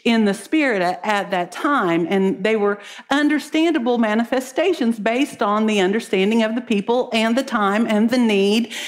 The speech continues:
and all of that. But as a child, I didn't necessarily understand it.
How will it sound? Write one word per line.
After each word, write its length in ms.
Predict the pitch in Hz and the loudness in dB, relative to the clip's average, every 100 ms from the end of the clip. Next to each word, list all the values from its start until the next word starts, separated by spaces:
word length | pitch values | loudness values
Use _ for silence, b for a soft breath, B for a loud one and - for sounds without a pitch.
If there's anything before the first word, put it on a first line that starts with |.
| B | B
and 120 | 277 285 | 0 2
all 300 | 330 427 294 | 2 0 -2
of 140 | 208 | -2
that. 420 | 175 151 151 - B B | -4 -2 -4 -8 B B
But 100 | 254 | -2
as 160 | 269 262 | 0 -2
a 80 | 254 | -4
child, 400 | - 339 349 320 | -4 -2 0 0
I 80 | 226 | 0
didn't 320 | 233 240 233 | 0 -2 -2
necessarily 680 | 220 226 233 226 202 196 180 | -2 -4 -4 -2 0 0 0
understand 680 | 175 202 - 415 440 285 | 0 -2 -4 -4 0 0
it. 340 | 139 139 - | 0 -8 -14